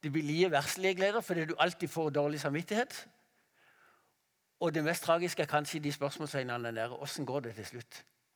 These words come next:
Det er nemlig ikke lett å leve det livet der, og det blir bare vanskeligere og vanskeligere. På bønnemøtene som vi har hatt nå de siste par årene, så er det en ting som har kommet veldig ofte fram. Det er at lyset skal bli lysere, og mørket skal bli mørkere.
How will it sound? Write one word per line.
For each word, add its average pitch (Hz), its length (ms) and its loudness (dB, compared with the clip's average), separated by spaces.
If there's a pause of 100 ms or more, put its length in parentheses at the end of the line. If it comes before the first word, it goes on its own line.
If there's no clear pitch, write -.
(1200)
Det 151 100 4
er 160 80 6
nemlig 160 300 -2
ikke 143 160 -2
lett 175 180 -6
å 156 60 -2
leve 165 260 0
det 127 120 0
livet 110 260 -4
der, 120 100 -2
og 156 60 -2
det 175 140 -2
blir 208 120 0
bare 196 280 2
vanskeligere 160 500 0
og - 20 -4
vanskeligere. 110 440 -6 (200)
På 165 80 0
bønnemøtene 190 560 2
som 156 160 -4
vi 170 80 4
har 151 80 6
hatt 160 240 0
nå 151 140 2
de 143 340 -8
siste 143 280 -8
par 135 120 -2
årene, 123 160 -2
så 151 80 2
er 156 80 2
det 151 200 -2
en 151 120 -4
ting 147 140 -2
som 143 100 -6
har 120 80 -8
kommet 135 300 -6
veldig 135 480 -2
ofte 113 260 -8
fram. 113 200 -4 (300)
Det 139 60 -2
er 139 80 0
at - 160 -18
lyset 143 340 -4
skal 127 200 -6
bli 123 100 -4
lysere, 127 380 -8 (420)
og 135 80 -4
mørket 139 320 -4
skal 123 160 -6
bli 104 140 -8
mørkere. - 340 -16